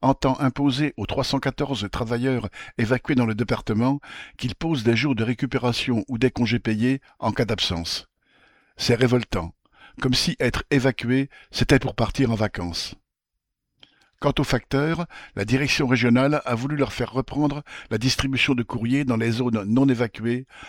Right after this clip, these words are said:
alors même que la pic, plateforme industrielle du courrier de Cestas, est fermée et que l'A R S, l'Agence régionale de santé, mettait l'ensemble du département en alerte rouge concernant la toxicité de l'air.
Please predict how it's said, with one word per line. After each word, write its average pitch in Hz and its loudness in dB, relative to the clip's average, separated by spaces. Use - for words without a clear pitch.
alors 120 4
même 143 4
que 127 -2
la 110 2
pic, - -6
plateforme 117 0
industrielle 107 -4
du 98 -8
courrier 117 -4
de 104 -2
Cestas, - 0
est 110 0
fermée 120 0
et - -6
que - -2
l'A 117 2
R 110 0
S, - -2
l'Agence 101 -2
régionale 104 -2
de 104 -4
santé, 131 -4
mettait 117 4
l'ensemble 139 2
du 110 -4
département 123 2
en 110 0
alerte 120 -2
rouge 123 -2
concernant 127 2
la 110 2
toxicité 120 0
de 110 0
l'air. 90 -4